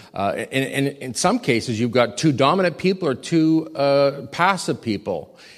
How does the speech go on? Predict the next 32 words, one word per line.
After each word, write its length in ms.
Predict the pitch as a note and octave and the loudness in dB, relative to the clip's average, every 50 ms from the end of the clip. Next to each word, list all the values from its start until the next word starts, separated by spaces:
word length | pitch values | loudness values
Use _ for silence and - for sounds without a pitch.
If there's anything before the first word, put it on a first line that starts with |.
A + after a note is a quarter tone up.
| - _ | -14 _
And 300 | - B2 B2+ B2+ C3+ C3+ | -2 0 2 2 0 0
each, 420 | C#3 E3+ G3+ F#3+ - - - - - - _ | 2 0 0 0 -2 -8 -10 -10 -14 -12 _
each 440 | - F#3+ G#3+ G3 - - - - - | -2 0 0 0 -4 -8 -8 -8 -10
combination 680 | - - G3+ G3 G3 F3+ F#3 F#3+ G3 E3+ - - B2+ | -4 0 0 2 2 2 2 2 2 0 0 -2 -4
has 180 | A2+ B2+ C#3 B2 | 0 0 0 0
its 160 | C#3 C3 - - | 0 -4 -4 -6
own 460 | - C3+ C3+ C#3 C#3 C#3+ C3 - - | -6 -4 -4 -2 -2 -4 -4 -6 -10
struggles 540 | - - - C3+ B2+ B2 B2 B2+ B2 A2 A2+ | -12 -8 -2 -2 -2 0 0 -2 -2 -4 -4
or 220 | - A#2 A2+ A#2 | -2 0 0 0
its, 320 | A#2 A2+ - - - - - - - - - - _ _ | 0 -2 -6 -14 -18 -18 -20 -20 -20 -20 -20 -20 _ _
uh, 140 | G#2 G#2 | -2 0
own 220 | - G#2 A2 A2 G#2+ | 0 0 -2 -2 -2
challenges. 800 | - A2+ A2 A2 G#2+ A2 G#2+ F#2 F2+ E2+ C#2+ B1+ - - - - _ _ _ _ _ _ _ - - - - | -2 -2 -2 -2 -2 -4 -4 -4 -4 -6 -6 -6 -12 -14 -16 -18 _ _ _ _ _ _ _ -20 -20 -6 0
And 100 | B2 C3+ | 4 6
then 80 | D3 D3 | 6 6
on 80 | C#3+ | 4
top 240 | - - F3+ F3+ F3 | 4 4 4 4 4
of 140 | F3+ D#3+ C3+ | 4 2 4
all 180 | C#3 C#3 C3+ A2+ | 6 8 8 8
that, 420 | G2+ G2 F2 F#2+ D3 E3+ - - - - - _ _ _ _ _ _ _ _ _ _ _ _ _ _ - - _ | 6 4 2 2 -2 -4 -6 -12 -20 -20 -20 _ _ _ _ _ _ _ _ _ _ _ _ _ _ -20 -8 _
uh, 100 | G#2 G#2+ - | -4 0 0
each 160 | C#3 B2+ G#2+ | 0 2 4
of 120 | C#3+ B2+ | 4 4
us 140 | C3+ B2+ - | 4 2 2
has 180 | C#3 B2+ A2 A#2+ | 0 -2 0 -2
its 140 | A2 - | -2 -2
own 260 | A#2+ A2 A2+ A2 A2 G#2 | -2 -2 0 0 0 -2
weaknesses. 840 | A#2 B2 A#2+ C#3+ D#3 D3 - - G#3 G#3+ G#3 G#3 - - - - _ _ _ _ _ _ _ _ _ _ _ _ _ _ _ _ | -2 -4 -4 -4 -6 -4 -4 -4 -4 -4 -4 -8 -14 -18 -20 -20 _ _ _ _ _ _ _ _ _ _ _ _ _ _ _ _
We 80 | - A#2+ | -2 0
have 160 | B2 C3 A#2 | 2 2 4
our 120 | A#2+ A#2+ | 2 2
own, 360 | A#2 A#2+ A#2+ A#2 A#2 A2+ G#2+ | 2 0 -2 -2 -2 -4 -6